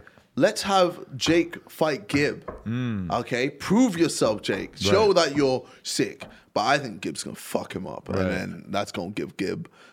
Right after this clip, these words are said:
Speaker 1: the come up that we all want.
Speaker 2: See,
Speaker 1: So
Speaker 2: that's why we need a YouTube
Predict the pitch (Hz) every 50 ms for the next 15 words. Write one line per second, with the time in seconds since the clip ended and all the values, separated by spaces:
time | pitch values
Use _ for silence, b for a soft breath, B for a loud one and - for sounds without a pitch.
0 | b b _ - 76 78 85 78 76 - - - - 95 87 73 - - - -
1 | - - - 92 - - 95 95 92 90 87 85 95 95 85 69 - - - -
2 | - 127 117 127 156 151 - 185 165 165 147 131 123 120 120 127 127 120 95 104
3 | 101 92 98 104 107 92 - - 110 104 104 101 87 85 82